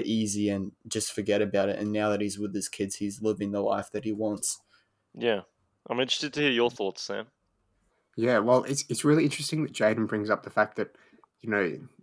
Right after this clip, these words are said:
Speaker 3: Cobb's trying to, you know, decide himself, or, like, you know, accept the fact that he's not guilty. But when you think about it, he actually is, considering, you know, but for the fact that Cobb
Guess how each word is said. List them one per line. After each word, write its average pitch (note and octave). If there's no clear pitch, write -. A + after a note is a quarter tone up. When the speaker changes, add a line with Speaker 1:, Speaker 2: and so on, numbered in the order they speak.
Speaker 3:
Cobb's G#2+
trying G#2
to, F#2+
you A2
know, F#2
decide A2
himself, F#2+
or, G#2+
like, G2
you G2+
know, F#2
accept -
the -
fact -
that -
he's G2+
not G2+
guilty. G2+
But G#2+
when A#2
you A2+
think C#3+
about F2+
it, -
he B2+
actually C#3+
is, F#2+
considering, A2
you A2
know, F2+
but A2
for -
the A2+
fact -
that F#2+
Cobb G2